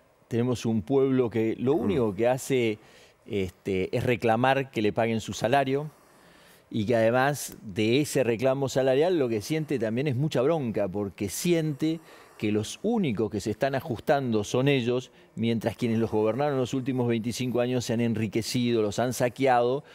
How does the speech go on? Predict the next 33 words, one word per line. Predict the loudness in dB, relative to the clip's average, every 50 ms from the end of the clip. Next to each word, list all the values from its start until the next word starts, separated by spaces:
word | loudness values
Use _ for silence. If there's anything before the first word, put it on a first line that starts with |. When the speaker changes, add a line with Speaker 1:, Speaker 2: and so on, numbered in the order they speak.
| -20 -16 -8
Speaker 1:
y | -4 0 2
la | 2 4
verdad | 4 4 4 2 2 0
que | -2 -4
están | -4 -2 -2 0 0 0
libres | 0 2 2 2 0 2 0 0 0 -2 -4 -6
y | -6 -6
que, | -4 -2 0 0 2 2 2 0 -2 -2 -6 -6
que | -4 -2
no | 0 0 0
pasa | 0 -2 -2 -2 -2
nada | 0 2 2 2 2 2 0
con | 0 -2
la | -4 -4
situación | -4 -4 -4 -4 -4 -2 -2 -2 0
de | 0
ellos. | -2 -2 -2
Entonces, | -4 -4 -4 -4 -4 -2 -2 -4 -6 -6 -16 -20 -20 -20 -14 -8
esa | -6 -4 -2 -2
situación | -2 -2 -4 0 0 0 0 0 2 2 2 2 2 0 -4 -6 -10 -20 -20 -20 -16 -6
de | -2 -2 -2 -2
que | 0 2 4 6
a | 6 6
ellos | 4 4 2 2
los | 0 0 -2
ajustan, | -4 -2 -2 -2 -2 -2 -2 -2 -2 -2 -2 -4
mientras | -2 -2 -2 -2 -2 -2 -4 -4
que | -2 0 2
la | 2 2
élite | 4 2 0 0 -2
que | -2 0 2
los | 2 2
gobierna | 2 2 2 2 4 4 4 2 2 -2 -2 -2 -2 -2 -2